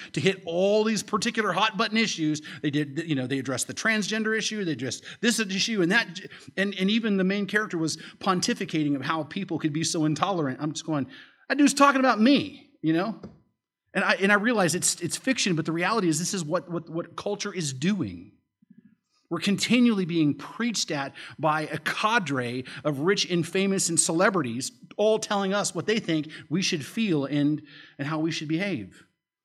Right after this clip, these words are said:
These external forces are powerful, and the consequences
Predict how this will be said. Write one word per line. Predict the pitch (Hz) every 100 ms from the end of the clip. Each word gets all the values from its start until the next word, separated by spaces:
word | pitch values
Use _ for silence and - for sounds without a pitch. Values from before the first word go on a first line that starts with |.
| _ _ _ _
These | - 156
external | 175 - 196
forces | 185 - 196 190 160
are | 151
powerful, | - - 196 214 - 147
and | 131
the |
consequences | 127 - 202 202 160 160 147 143 127 -